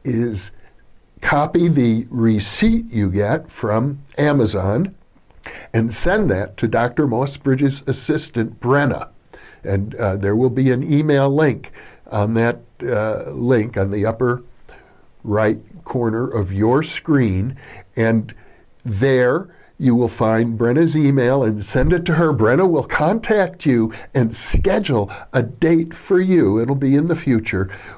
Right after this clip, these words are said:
uh, where Doctor Mossbridge will have a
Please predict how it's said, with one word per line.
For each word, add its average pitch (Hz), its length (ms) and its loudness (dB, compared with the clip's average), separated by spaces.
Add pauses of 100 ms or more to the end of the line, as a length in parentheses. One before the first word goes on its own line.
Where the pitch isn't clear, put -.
(300)
uh, 101 200 -2
where 107 340 0
Doctor 117 480 0
Mossbridge 151 760 -8
will 117 140 -6
have 120 360 -6 (380)
a 104 160 -4